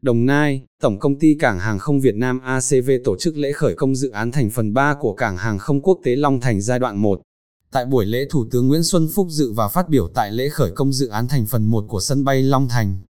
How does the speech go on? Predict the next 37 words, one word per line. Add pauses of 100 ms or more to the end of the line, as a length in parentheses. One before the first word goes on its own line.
(160)
lễ
khởi
công
dự
án
sân
bay
Long
Thành,
Đồng
Nai. (520)
Ngay
sau
lễ
khởi
công, (160)
chủ
đầu
tư
A
C (200)
V (120)
sẽ
thực
hiện
rà
phá
bom
mìn, (300)
xây
dựng
tường
rào, (200)
san
lấp
mặt
bằng.